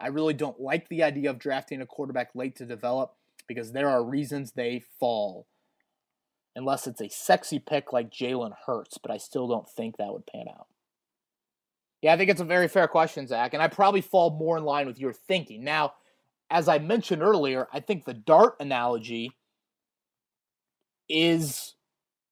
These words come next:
something to look into as well. You know, when, when I talk about it,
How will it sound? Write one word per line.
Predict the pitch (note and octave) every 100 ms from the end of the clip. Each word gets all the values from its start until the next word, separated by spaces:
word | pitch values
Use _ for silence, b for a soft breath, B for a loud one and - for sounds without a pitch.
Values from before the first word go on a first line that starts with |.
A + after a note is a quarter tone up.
| _ _
something | - - F3+ D#3 - D3 D3
to |
look | C#3+ C#3+ -
into | C#3 C#3 D#3+ D3
as | C3+
well. | G#3+ F#3 - _ _ _ _ _ _ _ _ _ _ _ _ _ _ _ _ _ _ _ _
You | -
know, | D#3
when, | D3+ E3 -
when | E3
I | F#3+ A3+
talk | - G3+ F#3+
about | C#3+ C3+
it, | C#3